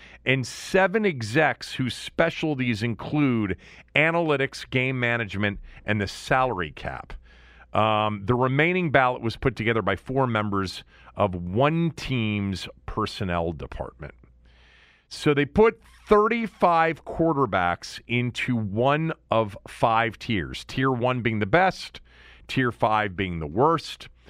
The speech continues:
Quarterbacks were then ranked by average vote and placed into tiers, and based on vote distribution, um, they began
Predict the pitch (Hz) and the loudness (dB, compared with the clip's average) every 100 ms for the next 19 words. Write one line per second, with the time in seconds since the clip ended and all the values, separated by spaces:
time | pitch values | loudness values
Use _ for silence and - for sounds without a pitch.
0 | - - - - 170 151 139 135 - 127 | -20 -20 -12 0 2 4 4 2 -2 -2
1 | 117 113 101 107 120 - 87 104 98 98 | 0 0 2 0 0 -4 0 2 4 2
2 | - - 120 135 139 120 95 120 110 113 | -2 2 4 4 2 -2 -4 2 2 2
3 | 101 90 - 117 - - 104 90 - 110 | -4 -4 -2 -2 -2 -4 -2 -4 -4 0
4 | 98 98 87 85 107 113 - 107 98 131 | 0 0 -2 -2 0 0 -2 -4 2 2
5 | 180 - 131 - 107 95 92 - 95 87 | 0 -2 -4 -2 -4 -2 -4 -2 -2 -2
6 | 82 - - - - - 87 95 95 101 | -6 -14 -20 -20 -20 -8 -2 0 0 -2
7 | 101 107 92 101 95 95 98 | -2 -4 -2 -2 0 -2 -4